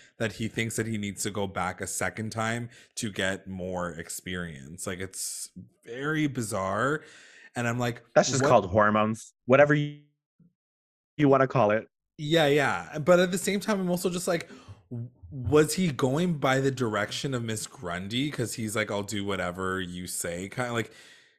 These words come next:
Speaker 1: it's, it's got a vibe of, like, he's just kinda doting on whatever Miss Grundy says, 'cause she basically says, like, "Whatever you're doing, do it more." So I'm just like, I don't know what it le-,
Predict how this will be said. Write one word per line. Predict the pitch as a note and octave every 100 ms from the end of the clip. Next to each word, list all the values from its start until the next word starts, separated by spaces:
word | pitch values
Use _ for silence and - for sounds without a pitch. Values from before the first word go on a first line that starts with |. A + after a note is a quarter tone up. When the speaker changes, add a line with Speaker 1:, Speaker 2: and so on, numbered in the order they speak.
| _ -
Speaker 1:
it's, | B2+ - -
it's | C3 C3 -
got | _ C3+ B2+ D3+ - -
a | C3+
vibe | A2 G2+ G#2+ G#2+
of, | G#2 G#2
like, | G2+ F#2+ F2+ - _ _
he's | - - G#2+ G2+
just | B2 A2+ -
kinda | B2 A2
doting | G2 F#2+ F#2+ G2
on | F#2 F#2
whatever | F#2 F2+ F#2
Miss | F#2 F2+
Grundy | - F2+ F2+ F2
says, | - F#2 F#2
'cause | G2
she | -
basically | F2+ F2+ F2 F#2 F#2
says, | - F2+ F#2
like, | F2+ - - - -
"Whatever | F#2+ A#2 D3
you're | D#3+
doing, | F3 F#3 D#3+ C#3+
do | A2+ A#2+
it | D3 C3+
more." | C#3+ D#3+ C3 F#2+ E2+ E2+ - - _
So | - C#3+
I'm | B2+
just | B2+ -
like, | B2 A2+ -
I | B2+ C3+
don't | C#3
know | C3
what | B2 A#2
it | F2+
le-, | G#2 A2+